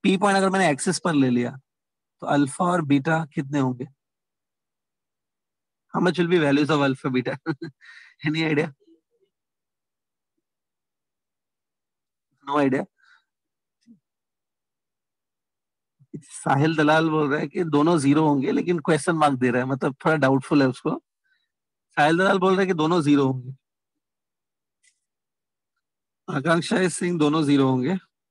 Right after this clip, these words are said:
दो, आकांक्षा सिंह वन एटी, अमन कुमार, सुमित विश्वकर्मा, आशुतोष गौर,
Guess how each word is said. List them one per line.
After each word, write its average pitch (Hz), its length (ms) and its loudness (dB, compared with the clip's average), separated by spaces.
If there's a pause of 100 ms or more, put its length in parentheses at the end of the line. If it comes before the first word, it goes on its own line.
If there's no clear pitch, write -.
(160)
दो, 156 120 0
आकांक्षा 175 420 0
सिंह 180 200 -2
वन 147 160 0
एटी, 127 260 -2 (1120)
अमन 165 260 -2
कुमार, 151 460 0
सुमित 208 360 -8
विश्वकर्मा, 147 680 -4 (1500)
आशुतोष 147 500 -2
गौर, 139 400 2